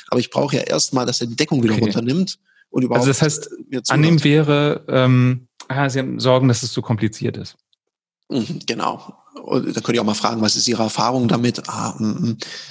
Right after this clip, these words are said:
Speaker 1: Weil manchmal ist es auch nur eine Interpretation. Dann denkt er, „Ach, das ist wieder so eine Lösung wie damals“, und
Speaker 2: Ja.
Speaker 1: hat halt irgendeine Schublade, wo er das reingepackt hat. Und das könnten wir dann vermeiden.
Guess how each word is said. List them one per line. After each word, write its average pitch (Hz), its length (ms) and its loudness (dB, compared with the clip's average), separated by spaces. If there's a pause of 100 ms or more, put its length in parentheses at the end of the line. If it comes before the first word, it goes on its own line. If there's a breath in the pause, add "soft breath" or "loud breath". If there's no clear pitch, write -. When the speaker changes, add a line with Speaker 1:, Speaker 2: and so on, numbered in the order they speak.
(320 loud breath)
Speaker 1:
Weil 117 100 -4
manchmal 175 260 -2
ist 139 60 0
es - 80 -2
auch 127 100 -4
nur 170 80 2
eine 165 80 2
Interpretation. 139 720 0
Dann 117 180 0
denkt 160 300 0
er, 143 320 -2
„Ach, 139 160 -4
das - 180 -2
ist 135 100 -6
wieder 135 140 2
so 123 120 -2
eine 127 100 2
Lösung 185 580 2
wie 131 100 -6
damals“, 208 880 -2 (360 loud breath)
und - 80 -8
Speaker 2:
Ja. 135 60 2
Speaker 1:
hat 147 80 0
halt 147 80 -2
irgendeine 165 240 4
Schublade, 113 480 0
wo 113 80 2
er 117 40 2
das 117 140 0
reingepackt 135 520 -2
hat. - 180 -6 (340 loud breath)
Und 117 160 0
das 120 160 2
könnten - 320 -2
wir 107 80 4
dann 107 200 2
vermeiden. - 460 -6